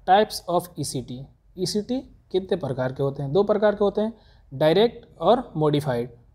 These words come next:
मॉडिफाइड को हम इनडायरेक्ट भी कहते हैं। डायरेक्ट ईसीटी में क्या होता है? In this E C T is given without use of any muscle relaxants। न-, इसमें कोई मसल रिलैक्सेंट नहीं देंगे और ना ही जनरल एनेस्थीसिया देंगे,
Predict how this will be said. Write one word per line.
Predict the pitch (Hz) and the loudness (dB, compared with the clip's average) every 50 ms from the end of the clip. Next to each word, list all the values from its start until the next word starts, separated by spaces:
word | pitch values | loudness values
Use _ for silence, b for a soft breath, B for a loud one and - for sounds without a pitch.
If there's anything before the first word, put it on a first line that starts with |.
| _ _ | _ _
मॉडिफाइड | 147 160 175 185 180 202 208 208 202 | -2 0 0 2 4 4 2 2 2
को | 208 247 233 | 2 2 2
हम | 202 226 - | 2 0 0
इनडायरेक्ट | - 160 151 143 143 139 143 143 139 143 | -2 -2 0 2 2 2 2 0 -2 -4
भी | 139 | -4
कहते | 139 143 131 127 - 143 | -4 -2 -4 -4 -4 -6
हैं। | 139 147 - - - - - - - - | -8 -8 -10 -14 -20 -20 -20 -20 -16 -2
डायरेक्ट | 139 156 247 240 240 233 - | 4 6 6 6 6 4 0
ईसीटी | 208 - - 185 175 196 | -2 0 0 0 0 0
में | 190 180 156 | 0 0 0
क्या | 165 147 | 0 -2
होता | 131 127 127 - 135 | -2 -2 -4 -2 -2
है? | 143 160 185 - b b b b b b b b b _ _ _ - | -2 -2 -2 -6 b b b b b b b b b _ _ _ 0
In | 196 220 233 | 2 4 4
this | 220 269 254 - - | 4 2 0 0 0
E | 208 202 | -2 2
C | - 226 220 | 2 2 0
T | 214 262 254 | 2 2 2
is | 220 208 180 160 | 2 2 2 2
given | 143 147 139 139 151 165 151 156 | 0 2 2 2 2 0 2 0
without | 160 151 170 175 196 220 226 - 180 | 2 4 6 6 6 4 2 0 -2
use | 185 185 165 | -2 0 2
of | 170 165 160 - - 175 | 2 0 0 -2 -6 -2
any | 170 190 208 226 254 277 277 - - _ _ _ _ _ _ _ _ | 0 2 2 2 0 -2 -6 -10 -20 _ _ _ _ _ _ _ _
muscle | 139 151 175 170 220 226 226 202 | -2 -2 0 4 6 6 6 6
relaxants। | 165 143 135 131 120 - - 131 127 127 - - - _ _ - | 4 0 0 -2 -4 -6 -8 -8 -8 -10 -12 -14 -18 _ _ -14
न-, | 135 143 151 - | -12 -12 -10 -8
इसमें | 156 147 196 202 233 233 | -8 -4 -2 0 0 0
कोई | 233 - 185 196 208 | 2 4 4 4 4
मसल | 175 156 147 143 175 170 | 4 0 0 0 0 2
रिलैक्सेंट | 165 165 170 165 170 - 180 170 170 | 4 4 2 2 0 -2 -4 -4 -2
नहीं | 175 180 180 | 0 0 0
देंगे | 180 185 185 196 233 226 b b b b b b - | 0 0 0 0 -2 -2 b b b b b b -2
और | 180 190 | -2 0
ना | 180 160 151 | 2 2 2
ही | 196 202 | 2 2
जनरल | 143 139 131 131 151 202 240 254 - 156 | 2 -2 -2 2 2 0 0 0 -4 -6
एनेस्थीसिया | 139 131 - - - 127 - 139 131 120 | -6 -6 -6 -8 -8 -8 -6 -6 -6 -6
देंगे, | 113 120 120 117 117 120 127 | -6 -6 -8 -8 -8 -10 -12